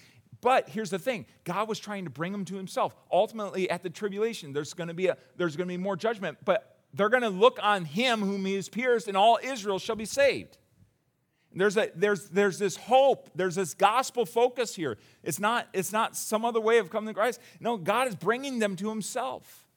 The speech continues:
And that's an amazing thing. So as I think about what we read a little bit ago in Ezekiel thirty-six twenty-six, how that God is gonna give them a new heart. He's gonna, he's gonna take out that stony heart. He's gonna give them a new heart of flesh.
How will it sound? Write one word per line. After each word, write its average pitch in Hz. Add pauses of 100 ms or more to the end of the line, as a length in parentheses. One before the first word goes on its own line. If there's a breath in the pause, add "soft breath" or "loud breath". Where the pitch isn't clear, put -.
(640)
And 117
that's 135
an 135
amazing 123
thing. 120 (320 soft breath)
So -
as 104
I 120
think 135
about 113
what 113
we 110
read 120
a 113
little 113
bit 127
ago 113
in 107
Ezekiel 110
thirty-six 110
twenty-six, 127 (280 soft breath)
how 117
that 107
God 117
is 113
gonna 107
give 110
them 117
a 104
new 117
heart. 135 (580)
He's 110
gonna, 110
he's 113
gonna 110
take 123
out 123
that 95
stony 104
heart. 92
He's 101
gonna 110
give 107
them 101
a 104
new 107
heart 104
of 82
flesh. 113